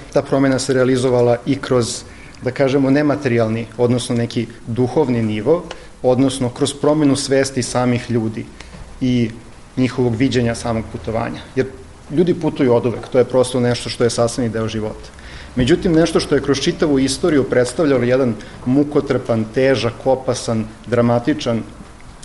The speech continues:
proces, u devetnaestom veku je postao nešto što je ljudima privlačno,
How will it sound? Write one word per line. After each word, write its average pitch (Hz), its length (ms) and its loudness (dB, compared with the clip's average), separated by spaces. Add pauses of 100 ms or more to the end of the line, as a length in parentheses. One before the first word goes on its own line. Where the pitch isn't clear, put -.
(180)
proces, 147 680 0 (360)
u 127 80 0
devetnaestom 131 680 2
veku 143 500 2 (420)
je 123 100 0
postao 123 520 2
nešto 123 360 0
što - 160 -4
je 107 60 -2 (880)
ljudima 117 340 2 (360)
privlačno, 131 680 0